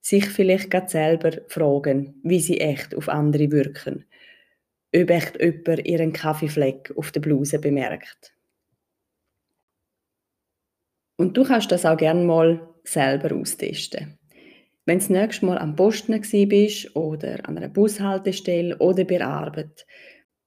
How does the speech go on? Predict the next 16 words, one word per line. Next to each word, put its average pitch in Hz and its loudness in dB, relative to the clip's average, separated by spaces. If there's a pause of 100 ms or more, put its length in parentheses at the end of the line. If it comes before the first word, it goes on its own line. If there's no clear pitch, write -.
(240)
Frag 202 -2
dich 262 4
mal, 208 0 (440)
an 175 -2
wie 226 6
viele 240 4
Menschen 180 2
du 180 2
dich 170 0
kannst 147 -2
erinnern, 175 2 (400)
wo 160 6
du 151 -6
heute 175 0
begegnet 135 0
bist. - -10